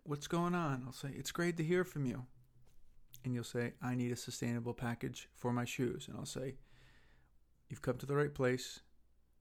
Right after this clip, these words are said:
You no longer need to do any work. Congratulations."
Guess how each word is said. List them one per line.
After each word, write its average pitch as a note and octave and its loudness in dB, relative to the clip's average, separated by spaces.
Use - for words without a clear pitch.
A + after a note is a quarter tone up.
You B2 2
no A#2+ 4
longer A#2+ 2
need B2 0
to C3 -4
do B2+ 4
any C#3+ 4
work. - 0
Congratulations." B2+ -2